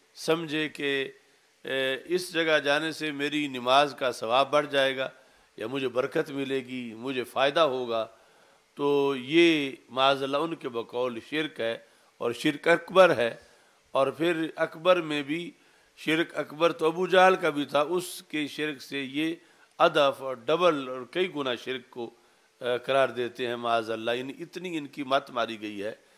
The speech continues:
और उसकी आगे फिर बोंगी दलीलें ये देते हैं कि अबू जहल जो है वो सिंगल मुशरिक था, ये डबल हैं कि वो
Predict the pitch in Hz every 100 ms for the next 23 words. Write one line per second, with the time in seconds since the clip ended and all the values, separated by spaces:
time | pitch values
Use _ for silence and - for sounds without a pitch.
0 | _ _ - 120 143 165 147 147 127 135
1 | 135 143 135 127 123 127 131 135 131 120
2 | 143 147 151 135 117 107 - 104 110 _
3 | _ _ _ - 139 147 151 139 135 127
4 | 120 120 143 143 135 123 - _ _ -
5 | 117 - 151 170 165 156 151 147 127 139
6 | 131 - _ _ _ _ - 131 135 131
7 | 139 160 131 117 107 _ _ _ _ _
8 | 127 120 147